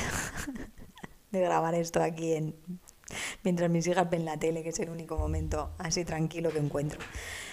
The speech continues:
Bueno, el caso, que, mm, que, que una mente que genera pensamientos de crítica, pensamientos de rumia, pensamientos, eh, pues eso, de comparativa, de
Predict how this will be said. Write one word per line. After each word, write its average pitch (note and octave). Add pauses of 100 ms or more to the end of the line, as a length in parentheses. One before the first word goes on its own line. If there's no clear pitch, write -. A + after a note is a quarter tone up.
(280)
Bueno, G3+
el F3+
caso, - (500)
que, G3
mm, F3 (540)
que, G3+
que G#3+
una C#4
mente C4+
que G#3+
genera F#3+
pensamientos E3+
de E3+
crítica, D#3
pensamientos D#3+
de E3
rumia, D#3+
pensamientos, E3
eh, D#3
pues D#3+
eso, C3
de D#3
comparativa, D#3+
de D#3